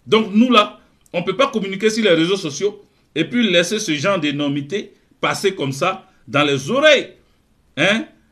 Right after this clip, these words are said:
des hésitants qui sont là, eux, ils sont là en train d'hésiter. Est-ce qu'on doit partir dans ce parti ? Est-ce qu'on ne doit pas partir ? Et puis toi, tu vas venir nous fustiger comme ça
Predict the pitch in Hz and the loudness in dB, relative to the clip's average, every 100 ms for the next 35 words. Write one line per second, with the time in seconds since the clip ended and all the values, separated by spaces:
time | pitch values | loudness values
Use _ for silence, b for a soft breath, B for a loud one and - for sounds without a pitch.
0 | - 113 160 131 120 165 160 165 220 240 | -8 2 2 2 2 2 0 0 0 0
1 | - b b - 151 - 220 202 208 196 | -4 b b -12 -6 -2 2 4 4 4
2 | 226 220 185 - 202 196 202 170 170 202 | 4 4 2 -2 0 0 -2 -6 -4 0
3 | 160 135 156 196 196 196 196 147 160 190 | 0 -2 -4 -2 -2 -2 -6 -4 -2 -2
4 | 151 147 175 143 147 - 156 143 185 190 | -2 -8 -8 -8 -8 -8 -8 -6 -6 -6
5 | 190 160 - 175 170 135 175 180 b 123 | -8 -6 -6 -6 -8 -10 -10 -20 b -10
6 | 175 214 247 226 196 175 165 196 202 - | -6 2 2 2 0 2 -2 -4 -8 -8
7 | 143 151 156 180 131 123 185 | -12 -8 -4 -4 -4 -4 -6